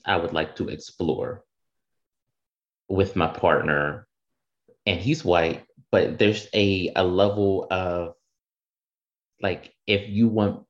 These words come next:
me to get tied up, then there's something that is prohibiting me to getting over that boundary. And I don't know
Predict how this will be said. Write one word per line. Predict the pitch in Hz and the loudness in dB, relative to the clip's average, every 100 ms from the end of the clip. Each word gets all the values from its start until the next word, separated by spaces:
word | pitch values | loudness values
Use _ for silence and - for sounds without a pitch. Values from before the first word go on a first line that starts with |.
| _ | _
me | 98 92 101 98 | -6 -2 0 0
to | 95 | -2
get | - 76 - | -4 -8 -4
tied | 80 76 78 | -2 0 0
up, | 98 92 76 - - | 0 0 -2 -12 -16
then | 95 92 82 80 78 - _ _ | -6 -4 -2 -4 -6 -12 _ _
there's | 101 98 - | 0 0 0
something | 110 101 107 95 | -2 0 -2 0
that | 90 87 - | 0 0 2
is | 87 82 - - _ _ _ _ _ - | 0 0 -12 -20 _ _ _ _ _ -2
prohibiting | 98 - 117 101 101 92 87 | 0 2 2 0 0 -2 -2
me | 85 82 80 _ | -4 -6 -10 _
to | - - 90 80 78 151 - _ _ _ _ _ _ - | -14 -6 -4 -4 -6 -8 -18 _ _ _ _ _ _ -2
getting | 104 92 87 - | 0 0 0 2
over | 90 82 | 2 2
that | 82 - - | 0 0 0
boundary. | 80 78 76 65 - _ _ - | 0 0 -4 -8 -10 _ _ -6
And | 80 - | -4 0
I | 87 | 0
don't | 95 85 | 2 2
know | 87 82 82 80 | 2 2 2 -2